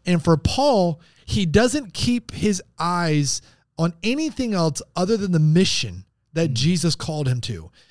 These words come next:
Speaker 1: So when I'm watching the Stallone documentary, he has this mission. "I'm going to play the character Rocky that I've written and I'm going to produce." He gives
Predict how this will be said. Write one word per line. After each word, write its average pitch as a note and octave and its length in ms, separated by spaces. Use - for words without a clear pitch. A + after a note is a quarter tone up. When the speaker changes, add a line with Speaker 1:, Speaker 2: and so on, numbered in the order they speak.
Speaker 1:
So - 180
when F3 180
I'm E3 140
watching F#3+ 360
the F3+ 60
Stallone E3 800
documentary, C3+ 360
he A3 220
has F#3+ 180
this F#3 180
mission. D3 460
"I'm G3+ 240
going G3+ 380
to F3 180
play F#3 440
the F3+ 120
character G3 520
Rocky C#3+ 540
that C#3+ 120
I've D#3+ 280
written C#3+ 460
and F#3+ 220
I'm F#3 220
going E3+ 300
to D3+ 120
produce." C#3 520
He A3 200
gives F#3+ 340